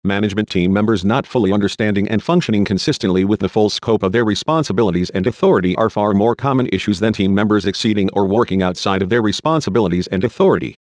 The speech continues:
All responsibility and authority internal to the agency are initially vested in the agency's C E O. This responsibility and authority are, in turn,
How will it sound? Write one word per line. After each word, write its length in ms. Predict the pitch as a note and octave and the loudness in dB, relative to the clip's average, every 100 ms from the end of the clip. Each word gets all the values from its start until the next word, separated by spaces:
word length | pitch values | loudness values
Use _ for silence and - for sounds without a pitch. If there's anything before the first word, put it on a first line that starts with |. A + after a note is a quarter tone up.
| _ _ _ | _ _ _
All 220 | G#2+ A2+ | 0 2
responsibility 760 | G#2+ - D#3 D#3+ - A2+ F#2 F2 | 0 0 0 0 0 0 2 0
and 120 | - | -2
authority 440 | A#2 - F#3+ G#2 G2 | -2 0 2 2 0
internal 320 | F#2 C3+ G2 | 0 -2 -2
to 100 | G2+ | 0
the 140 | G2 | 0
agency 400 | A2+ B2 A#2 G#2+ | 2 2 0 0
are 160 | G2 G2+ | -2 0
initially 380 | F#2+ G2 F#2+ G2 | 0 0 0 0
vested 340 | G2+ G#2 G#2 | -2 -2 -2
in 100 | A#2+ | 0
the 140 | G#2 G#2 | 2 2
agency's 440 | B2 A#2+ A2 G2+ | 2 2 0 -2
C 360 | - G#2+ F#2+ G2 | 0 -2 0 0
E 40 | |
O. 220 | D#2+ A1+ - _ _ _ _ - | 0 -6 -14 _ _ _ _ -6
This 220 | F2+ E2+ | -4 -2
responsibility 760 | F#2+ - D#3 D#3 F#2+ A2+ E2+ F2+ | -4 -2 -2 0 0 2 2 0
and 120 | A#2 | -2
authority 440 | A#2 - F#3+ F#2+ G#2 | 0 2 2 2 0
are, 160 | F2 - _ | -2 -4 _
in 140 | A2+ | -2
turn, 340 | G#2 A#2 D2+ | 0 0 -2